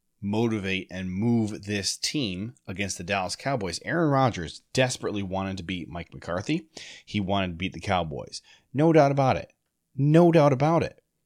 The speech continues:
Rodgers is, uh, he's either nine and one or ten and one against the Cowboys. I think he was nine and one going into that game. He's ten and one against the Cowboys in his career. He loathes the Cowboys. He plays quite well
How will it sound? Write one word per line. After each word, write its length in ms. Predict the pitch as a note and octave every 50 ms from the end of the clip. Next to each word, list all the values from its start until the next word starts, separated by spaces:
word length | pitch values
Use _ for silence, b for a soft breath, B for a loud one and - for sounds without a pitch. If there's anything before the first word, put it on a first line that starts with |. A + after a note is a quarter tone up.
| _ _ _ _ _ _ _ _ _ _ _ _ _ _ _ _ _ _ _
Rodgers 440 | - G2+ G#2 A2 G2+ G#2 G2+ F#2+ F#2
is, 640 | F#2 F#2+ F#2 F#2 F#2 F2+ E2+ D#2+ - - - - - _ _ _ _ _ _ _ _ _ _ _ _ _
uh, 280 | - E2 E2 D2+ C2+ C#2+
he's 220 | D#2 F#2+ G#2+ A#2
either 100 | A#2+ G#2
nine 260 | F#2 F#2+ G2+ A2+ D#3 F3
and 140 | E3+ D#3
one 160 | D3+ D3+ D3+ C3
or 80 | F#2
ten 240 | F#2 - - A2+ G2+
and 100 | F#2+ F2+
one 140 | E2 D#2 D2 D2+ E2 - - F#2+
against 240 | F#2 F2 E2 D#2
the 60 | - -
Cowboys. 380 | - F2 D#2+ C2+ D2 D2 -
I 60 | A2
think 100 | D3 C#3+
he 100 | - - B2+
was 100 | F#2+ F#2+
nine 220 | G#2 G#2 G#2+ G#2
and 100 | G#2 G2
one 220 | G2 G2 G2 G2 F2
going 200 | F#2 F#2 F#2 E2+
into 160 | E2 E2 E2
that 140 | D2+ C#2+ -
game. 160 | - A#1 C#2+
He's 100 | D2 -
ten 200 | - - D#3 D3+
and 100 | C3 A#2+
one 120 | A#2 A2
against 240 | G2+ G2+ G2 F2 -
the 60 | F2+
Cowboys 400 | - F2+ E2+ E2 E2 E2+ E2 D2+
in 40 | E2+
his 120 | E2 D#2
career. 380 | - - E2+ F2 F2 E2 E2+ - B B B B B B B B B B
He 380 | - - C3+ D3 D3+ D#3 - -
loathes 840 | F#2+ G2+ G#2 G2+ G2+ G2+ G2+ F#2+ F2+ F2 D#2 F2+ F2 D#2 D#2 D#2 D2+ - _
the 120 | F2+ E2 -
Cowboys. 480 | F#2 E2+ D#2+ D#2+ C#2+ C#2 C#2 D2 -
He 100 | - F#2
plays 260 | - - G2+ F#2 - -
quite 500 | - - - - - G#2+ G#2+ G#2+ G#2 E2
well 380 | E2+ F#2 F2 E2 C#2+ - -